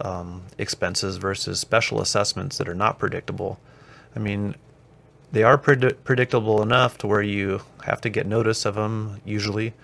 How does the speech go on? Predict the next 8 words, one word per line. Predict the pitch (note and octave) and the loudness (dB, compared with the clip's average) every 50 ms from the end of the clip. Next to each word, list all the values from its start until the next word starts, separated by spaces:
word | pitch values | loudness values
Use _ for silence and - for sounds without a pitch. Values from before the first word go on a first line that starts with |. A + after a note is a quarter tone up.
| - - - - - - - - - - - - - - | -20 -20 -20 -20 -20 -20 -20 -20 -20 -20 -20 -20 -14 -4
Um, | - G2+ G2+ F#2+ F#2 F#2+ F#2 F#2+ - | -2 0 0 0 -2 -2 -4 -2 -2
H | - G#2+ G2+ - | -2 -2 0 0
O | A2 G#2 G#2 | 0 2 2
As | G#2 G#2+ A2 G#2 G2 - | 2 0 0 -2 -4 -6
do | - - G#2+ A2 | -6 -4 -4 -2
have | G#2 G#2+ G#2+ G#2 G2+ | 0 2 2 2 0
emergency | G2+ F#2 F#2+ G#2 G#2 G#2 - G2+ - A2 G2+ | -2 -2 -2 -4 -4 -4 -6 -6 -6 -6 -6
clauses, | - - G#2+ G2+ G2+ G2 G#2 G2+ G2+ G2+ G2+ G#2 F#2+ | -2 2 2 2 2 2 0 -4 -4 -4 -4 -6 -6